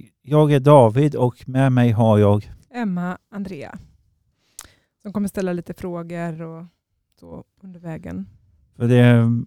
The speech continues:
Speaker 1: skönt att så här bolla när jag så här poddar, för det är inte alltid som jag tänker på alla saker när jag, eh, så, så det är skönt att så här... Och så blir det mer dialogaktigt.
Speaker 2: Ja, precis.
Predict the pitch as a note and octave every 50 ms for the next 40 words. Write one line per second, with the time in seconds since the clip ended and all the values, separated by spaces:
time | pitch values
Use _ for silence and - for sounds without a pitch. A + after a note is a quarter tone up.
0 | _ _ _ _ - C3+ C3 A#2+ G#2+ - A2+ A2 G#2 - A#2+ A2+ G#2 G2 G#2 -
1 | A#2+ B2 B2 G#2+ G2 G2 G2+ G#2 A2 A#2+ A#2+ - - _ _ _ _ _ _ _
2 | _ _ _ - A#2+ A#2 A#2 A2+ A2 G#2+ G2 - - A2+ A2+ G#2 G2 F#2+ F#2+ -
3 | _ _ _ _ _ _ - B2 A#2+ A#2 A2 F2+ F#2 G2 G#2+ G2+ - A2+ A2 A2
4 | A2+ A2+ A2 - A2 A2+ A#2 G#2+ - - G#2 G#2+ G#2 G2 - _ _ _ _ _
5 | _ _ _ _ _ _ _ _ _ _ _ _ _ _ _ _ _ _ - A#2+
6 | A#2+ A2+ G#2 - - B2 A#2 F#2+ F2 - G2 A2+ A#2 A2+ A2+ G#2+ G#2+ G2+ - -
7 | A#2 A2+ G2+ - - G#2+ G#2+ G#2+ G#2+ G#2 G2+ G2+ G2 G2+ G#2 G#2 G2+ G2+ - _
8 | _ _ _ _ _ _ _ _ _ _ _ _ _ _ _ _ _ - - -
9 | _ _ _ _ - - G#2+ A2+ A2+ - - B2 A#2 G#2+ G#2 - G#2+ G2+ - A#2
10 | A2 G#2 G2 F#2+ - - _ _ _ _ _ _ _ - - - - B2+ B2 B2+
11 | C3 A2+ G#2+ G#2+ A#2+ B2 A2+ G2 G2+ G#2 G2+ G2 G#2 A2+ B2 B2 G#2+ G2 G2+ F#2
12 | F2+ - - - - B2 C3+ A#2+ - - - G3+ G3+ G3+ G3 F#3 - - F#3+ F#3
13 | _ G#3 F#3+ B3 A#3+ F3+